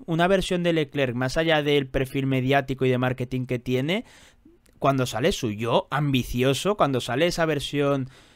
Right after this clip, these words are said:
competitiva y que está tercero, pero se vio muy lejos de esa lucha por la victoria, se vio muy lejos de McLaren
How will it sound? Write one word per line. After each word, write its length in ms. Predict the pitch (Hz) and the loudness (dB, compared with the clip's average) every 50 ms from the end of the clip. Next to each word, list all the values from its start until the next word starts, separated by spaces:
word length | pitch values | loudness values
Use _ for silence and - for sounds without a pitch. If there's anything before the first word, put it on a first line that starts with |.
| _ - _ | _ -6 _
competitiva 960 | - 139 147 139 131 156 135 127 135 127 120 - 131 135 139 156 180 - - - - - - | 0 0 0 2 4 2 4 4 2 -2 0 0 0 2 2 2 0 -2 -4 -10 -20 -14 -8
y 120 | - 147 135 | -6 -4 -2
que 120 | - 123 | 0 0
está 440 | 110 - - - 151 175 175 143 - - | 0 0 2 2 4 4 4 2 0 -4
tercero, 680 | 117 104 98 - - 160 180 190 190 220 254 339 - _ _ _ _ _ | -4 -4 -4 0 2 2 4 4 4 4 4 2 -2 _ _ _ _ _
pero 280 | - - 123 120 120 120 | 2 4 4 4 2 0
se 220 | 113 - - 107 | -2 -4 -4 -2
vio 160 | 110 135 156 156 | 2 2 2 4
muy 180 | 147 139 147 156 | 4 2 2 4
lejos 320 | 165 175 170 - 131 107 | 4 2 2 0 -2 -4
de 80 | 113 117 | -4 -4
esa 140 | 110 135 | -2 0
lucha 240 | 135 135 131 131 135 | 0 0 0 0 2
por 140 | 131 139 131 | 2 2 4
la 80 | 135 143 | 2 2
victoria, 400 | 147 147 - 190 196 202 214 214 | 0 0 0 2 2 2 2 2
se 120 | - 143 | 0 0
vio 140 | 123 123 135 | 2 2 2
muy 160 | 143 143 139 | 4 4 4
lejos 300 | 139 139 131 131 135 127 | 4 2 2 0 0 0
de 80 | 127 139 | 0 0
McLaren 640 | 135 147 143 139 160 170 190 202 208 233 262 320 | 0 0 0 0 2 4 4 4 4 2 0 -2